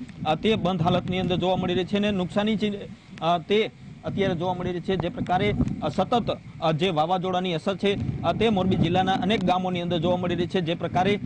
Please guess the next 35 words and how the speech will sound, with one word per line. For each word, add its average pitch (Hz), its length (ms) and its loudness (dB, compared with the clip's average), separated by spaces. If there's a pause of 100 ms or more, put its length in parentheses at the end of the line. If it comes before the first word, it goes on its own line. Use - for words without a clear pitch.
(200)
અ, 165 80 2
જખો 165 320 0
બંદરે 196 360 2
જે 175 120 0
વાવાઝોડુંથી 175 540 0
ટકરાયું 190 500 2
હતું 185 180 0
અને 185 180 0
હાલ, 170 440 0 (300)
અ, 170 100 2
રાજસ્થાન 190 480 2
તરફ 196 200 2 (160)
આગળ 180 260 2
વધી 185 240 2
રહ્યું 185 240 2
છે, 196 140 0
તેની 180 280 0
અસર, 185 340 2 (360)
અ, 175 200 4
મોરબીમાં 208 520 4
પણ, 190 240 -2 (220)
અ, 156 80 2
સતત, 190 400 0
અ, 156 200 0
જોવા 165 220 2
મળી 170 180 2
રહી 143 160 0
છે. 139 120 -4
રવિ 151 160 2
સાણંદિયા, 170 520 2 (160)
જી 165 80 4
એસ 196 160 2
ટી 156 100 -2
વી, 123 180 0 (180)
મોરબી. 147 340 0